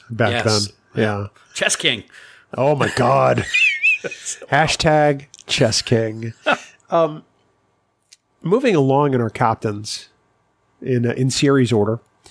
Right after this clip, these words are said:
Speaker 1: we, we come to, uh, the, the, the captain I, I lovingly refer to as K D J,
Speaker 2: Mm-hmm.
Speaker 1: and that is Captain Catherine Janeway, Federation Starship Voyager. My, my love for this character really has grown immeasurably.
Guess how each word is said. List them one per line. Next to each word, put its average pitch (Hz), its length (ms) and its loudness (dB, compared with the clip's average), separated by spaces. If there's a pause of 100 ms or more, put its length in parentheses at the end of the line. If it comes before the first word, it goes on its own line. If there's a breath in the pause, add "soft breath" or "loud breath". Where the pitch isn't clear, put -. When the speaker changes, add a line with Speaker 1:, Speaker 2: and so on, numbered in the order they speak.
(480 loud breath)
Speaker 1:
we, 139 200 0
we 143 160 2
come 147 280 0
to, 131 500 0
uh, 117 520 0 (240)
the, 131 160 -4
the, 123 380 0 (280)
the 131 100 0
captain 180 400 -2
I, 123 340 0
I 127 100 -2
lovingly 127 420 0
refer 117 280 2
to 113 120 2
as 107 100 -2
K 120 180 0
D 110 120 0
J, 113 480 0 (420 loud breath)
Speaker 2:
Mm-hmm. 104 380 -18
Speaker 1:
and 117 80 0
that 117 120 4
is 110 200 -2 (260)
Captain 117 260 -2
Catherine 110 380 -2
Janeway, 113 400 2
Federation 110 420 -2
Starship 107 320 -2
Voyager. 107 640 -2 (1000 soft breath)
My, 254 680 0 (760)
my 160 200 2
love 143 340 0
for 131 100 -2
this 120 160 0
character 113 480 -2
really 120 540 2
has 110 240 -2
grown 117 440 2
immeasurably. 107 840 -4